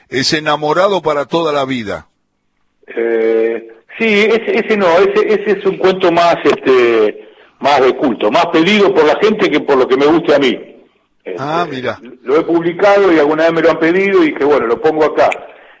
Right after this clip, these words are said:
Speaker 2: Eh, hay un cuento también que está dentro de los olvidados, que lo leíste alguna vez, que es Y si llamamos al Manco Ábalos, que es un viejo cuento,
Speaker 1: Muy
Speaker 2: que creo que
Speaker 1: lindo
Speaker 2: fue el
Speaker 1: cuento.
Speaker 2: primer cuento que leíste mío, pero noventa y ocho, noventa y nueve, por allá.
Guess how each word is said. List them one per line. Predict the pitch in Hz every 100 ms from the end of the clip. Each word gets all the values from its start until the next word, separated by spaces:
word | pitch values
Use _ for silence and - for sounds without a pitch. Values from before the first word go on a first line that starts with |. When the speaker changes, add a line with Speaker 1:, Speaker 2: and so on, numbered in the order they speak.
| -
Speaker 2:
Eh, | 110 - - -
hay | 147 240
un | 220
cuento | - 240 226 185
también | 165 170 214 -
que | 151
está | 180 180
dentro | 175 175 151
de | 143
los | 135 -
olvidados, | 143 160 214 202 -
que | 135
lo |
leíste | 131 190 196 -
alguna | 127 127 135
vez, | 160 156
que | 135 139
es | 131
Y | 131
si | - 127
llamamos | - 151 165 147 -
al | 127
Manco | 147 139 139
Ábalos, | 160 120 87 - - - _ _ _ _ _ _ _ _
que | - 120
es | -
un | 117 107 110
viejo | 160 185 143 135
cuento, | 156 160 - 143 131 120 104
Speaker 1:
Muy | 117 156
Speaker 2:
que | 151
creo | 165
que | 175
Speaker 1:
lindo | 151 117
Speaker 2:
fue | 202
el | 151
Speaker 1:
cuento. | 113 127
Speaker 2:
primer | 185 226 -
cuento | 233 208 156
que | 156
leíste | 202 190 160
mío, | 208 208 156
pero | 131 123 123
noventa | 127 175 226 175 143 147 135
y | 214
ocho, | 202 139 120
noventa | 127 180 156 120 120
y |
nueve, | 180 202 117 101
por | 101 127
allá. | 156 165